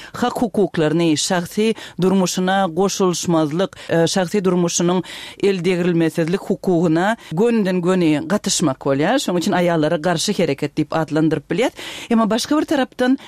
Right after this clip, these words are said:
resmi taýdan Türkmenistanda, e, türkmen häkimetleri muňa garşy çykyp bilerler. Bu garşy diýen söze. Sebäbi kanun taýdan, e, hiç hili ýanama ýok, hiç hili çäklendirme ýok.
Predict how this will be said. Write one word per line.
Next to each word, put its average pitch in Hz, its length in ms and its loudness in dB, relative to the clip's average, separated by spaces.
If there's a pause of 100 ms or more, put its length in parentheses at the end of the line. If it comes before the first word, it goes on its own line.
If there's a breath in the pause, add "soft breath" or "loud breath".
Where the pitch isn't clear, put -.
(140 loud breath)
resmi 226 440 2
taýdan 135 720 -2 (120)
Türkmenistanda, 165 1080 0 (340 loud breath)
e, 165 120 0
türkmen 233 340 0
häkimetleri 175 560 0
muňa 185 280 2
garşy 185 420 0
çykyp - 320 -6 (160)
bilerler. 160 480 0 (220 loud breath)
Bu 165 240 -2
garşy 175 300 -2
diýen 156 240 0
söze. 147 300 0 (260 loud breath)
Sebäbi 226 420 2 (360 loud breath)
kanun 247 440 2
taýdan, 262 640 2 (100)
e, 202 120 0
hiç - 360 0
hili 233 180 0
ýanama 185 580 2
ýok, 226 360 0
hiç - 400 -2
hili 196 360 2
çäklendirme 165 760 0
ýok. 262 200 0